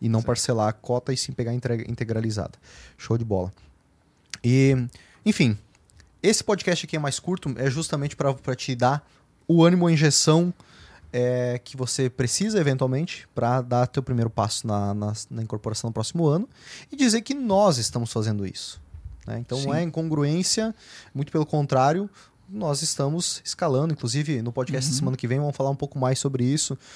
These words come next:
Speaker 1: sobre qual que é a, qual que é o nosso modelo de negócio pro próximo ano, o que que a gente pretende fazer, né? Um planejamento, pra que você possa se inspirar, usar insights, é, ter algumas, alguns, algumas ideias, né? É, ou sobre o que que a gente tá fazendo,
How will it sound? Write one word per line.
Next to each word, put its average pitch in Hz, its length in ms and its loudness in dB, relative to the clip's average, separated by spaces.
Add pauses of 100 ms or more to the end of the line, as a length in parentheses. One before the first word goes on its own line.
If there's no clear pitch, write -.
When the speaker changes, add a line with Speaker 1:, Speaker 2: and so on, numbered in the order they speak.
(120)
Speaker 1:
sobre 131 200 -2
qual 143 120 4
que 160 100 2
é 151 40 4
a, 135 120 2 (220)
qual 139 160 0
que 156 100 0
é 160 40 4
o 151 80 4
nosso 151 240 2
modelo 147 220 2
de 143 100 0
negócio 139 280 2
pro 139 100 -4
próximo 131 380 0
ano, 143 140 2
o - 20 -6
que - 60 -12
que - 80 -8
a - 20 -4
gente - 100 -14
pretende 135 300 -8
fazer, 123 500 0 (520)
né? 117 140 0
Um 127 60 0
planejamento, 135 840 2 (180)
pra 139 100 -6
que - 100 -10
você 151 200 -2
possa 131 260 -2
se - 60 -4
inspirar, 147 400 2
usar 139 260 2
insights, 147 720 -2 (320)
é, 123 180 2
ter 139 440 0
algumas, 131 800 0 (140)
alguns, 127 840 0
algumas 147 300 -2
ideias, 143 560 0 (640)
né? 123 280 0 (340)
É, 113 340 2 (120)
ou 127 500 6
sobre 135 300 0
o - 20 -2
que 165 120 -6
que 160 100 -2
a 147 40 2
gente 151 180 -2
tá 147 120 2
fazendo, 156 520 -2